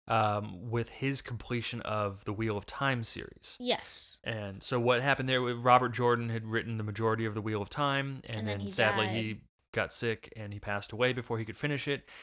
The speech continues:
Speaker 1: And his wife actually selected Brandon Sanderson to be the one to go on and finish the series. And
Speaker 2: And
Speaker 1: that
Speaker 2: it was 'cause of Mistborn, correct?
Speaker 1: Uh, it was, I think it was Mistborn and Elantris were the two that,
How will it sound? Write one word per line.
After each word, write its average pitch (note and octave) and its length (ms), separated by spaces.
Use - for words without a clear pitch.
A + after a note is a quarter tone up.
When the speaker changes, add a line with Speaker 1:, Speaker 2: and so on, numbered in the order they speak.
Speaker 1:
And A2 200
his A#2 180
wife B2+ 300
actually B2 260
selected G#2+ 480
Brandon G2+ 280
Sanderson D#3 500
to A#2 40
be A2+ 120
the G#2+ 80
one G2 180
to - 120
go F#2+ 200
on F#2 140
and F#2 100
finish F#2+ 280
the F#2+ 80
series. A2+ 400
And C4 80
Speaker 2:
And C4 60
Speaker 1:
that B3+ 140
Speaker 2:
it C4 40
was B3 200
'cause C4 220
of A#3 40
Mistborn, F3+ 680
correct? - 180
Speaker 1:
Uh, A#2 380
it B2+ 140
was, C#3 420
I A#2+ 80
think F3+ 180
it F#3+ 60
was D3 160
Mistborn C#3+ 580
and A2 220
Elantris G2+ 600
were G#2 120
the G2 80
two G#2 300
that, G2 180